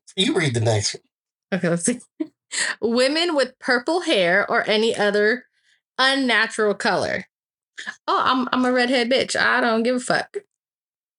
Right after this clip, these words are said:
Speaker 2: I
Speaker 1: That's,
Speaker 2: don't give a flying
Speaker 1: that's
Speaker 2: fuck.
Speaker 1: unnatural.
Speaker 2: Give a fuck? I don't give a flying
Speaker 1: Can't
Speaker 2: fuck.
Speaker 1: date you.
Speaker 2: I don't give a flying fadoodle.
Speaker 1: Nobody could date you.
Speaker 2: I don't give a flying
Speaker 1: According to these
Speaker 2: fuck.
Speaker 1: men,
Speaker 2: I don't
Speaker 1: nobody
Speaker 2: give a
Speaker 1: gonna
Speaker 2: fuck
Speaker 1: date you.
Speaker 2: these men.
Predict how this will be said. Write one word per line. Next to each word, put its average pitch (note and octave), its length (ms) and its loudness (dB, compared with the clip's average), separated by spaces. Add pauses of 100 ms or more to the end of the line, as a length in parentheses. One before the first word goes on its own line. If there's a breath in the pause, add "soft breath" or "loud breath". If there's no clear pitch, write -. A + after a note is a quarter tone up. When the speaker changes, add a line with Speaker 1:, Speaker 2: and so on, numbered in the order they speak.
(120)
Speaker 2:
I A#3 160 4
Speaker 1:
That's, A#3 120 0
Speaker 2:
don't G#3+ 120 0
give G#3 160 4
a G3 40 2
flying A3 320 0
Speaker 1:
that's E3+ 140 0
Speaker 2:
fuck. F3 120 2
Speaker 1:
unnatural. F3 680 2 (200)
Speaker 2:
Give B3+ 120 2
a A#3 60 0
fuck? F4 380 -2 (1160)
I D4 200 4
don't A#3 300 0
give G#3+ 240 2
a F#3 180 0
flying G#3+ 440 0
Speaker 1:
Can't G#3 120 2
Speaker 2:
fuck. F3 140 0
Speaker 1:
date C#3+ 360 2
you. F#2 260 2 (100)
Speaker 2:
I D#4 240 2
don't G#3 240 2
give F#3+ 200 0
a E3 140 0
flying A3 640 0
fadoodle. G3 840 0
Speaker 1:
Nobody G3+ 420 2
could F#3+ 160 0
date D#3 140 2
you. A#3 120 -8
Speaker 2:
I D4 220 2
don't G#3+ 400 0
give G3+ 380 2
a F3 260 2
flying G3 840 2
Speaker 1:
According G#3+ 200 0
to F#3+ 80 2
these F#3+ 260 0
Speaker 2:
fuck. G3 300 2
Speaker 1:
men, F3 160 -4
Speaker 2:
I D#4+ 180 4
don't - 100 0
Speaker 1:
nobody A3 240 2
Speaker 2:
give A3 60 2
a G3 40 0
Speaker 1:
gonna C#3+ 120 -2
Speaker 2:
fuck D4+ 120 2
Speaker 1:
date F#3 160 -2
you. B3+ 120 2
Speaker 2:
these B3+ 120 0
men. E3+ 500 2